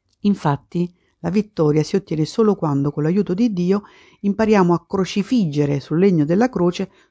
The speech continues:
tutte le menzogne che ci portiamo dentro, come per esempio dire a noi stessi: "Io non valgo nulla", oppure "Dio non mi ascolta", oppure "Se soffro è perché Dio mi punisce, Dio è cattivo, Dio non mi ama",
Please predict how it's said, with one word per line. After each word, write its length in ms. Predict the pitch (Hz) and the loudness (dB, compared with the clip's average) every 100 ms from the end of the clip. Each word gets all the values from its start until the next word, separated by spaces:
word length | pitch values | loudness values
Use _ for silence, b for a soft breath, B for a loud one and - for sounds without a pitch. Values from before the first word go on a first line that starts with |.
| b | b
tutte 300 | - 311 - | -2 -2 2
le 140 | 185 175 | 2 4
menzogne 480 | 220 208 175 185 196 | 2 2 0 0 -2
che 100 | 156 | -4
ci 140 | - | -4
portiamo 400 | 147 147 147 143 | -8 -6 -4 0
dentro, 400 | 185 185 147 - _ _ _ _ _ _ | 4 2 2 -8 _ _ _ _ _ _
come 240 | _ 160 160 | _ -2 2
per 80 | 170 | 2
esempio 480 | 156 160 143 - _ _ _ _ _ | 0 -2 -2 -6 _ _ _ _ _
dire 220 | - 175 | 0 2
a 40 | 165 | 4
noi 160 | 175 | 2
stessi: 540 | 202 - 170 - 185 170 _ | 0 0 -2 -4 -10 -10 _
"Io 160 | - 160 | -4 0
non 160 | 175 170 | 0 0
valgo 260 | 175 165 | 0 2
nulla", 380 | 185 226 170 123 - _ _ _ _ | 4 4 2 -2 -14 _ _ _ _
oppure 440 | 156 196 160 135 135 | -8 -2 -2 -2 -2
"Dio 240 | 147 185 | 4 6
non 160 | 180 175 | 6 2
mi 80 | 175 | 0
ascolta", 600 | 170 226 190 147 - - _ _ _ _ _ _ _ | 0 2 2 0 -10 -20 _ _ _ _ _ _ _
oppure 520 | 135 - 185 156 - _ | -8 0 2 2 -2 _
"Se 180 | _ - | _ -6
soffro 520 | 156 - 214 214 - | -2 2 2 2 -2
è 40 | 202 | 0
perché 400 | 190 185 185 165 | -2 -2 -2 -2
Dio 180 | 170 208 | 2 4
mi 140 | 202 | 4
punisce, 600 | 190 220 240 - - - | 0 0 0 -2 -12 -14
Dio 160 | 135 170 | -4 -2
è 80 | 170 | -2
cattivo, 680 | 175 - - 233 160 135 139 | -6 -8 -4 -2 -2 -4 -8
Dio 180 | 143 156 | 0 2
non 140 | 160 | 4
mi 160 | 165 180 | 4 4
ama", 380 | 196 170 135 | 4 2 0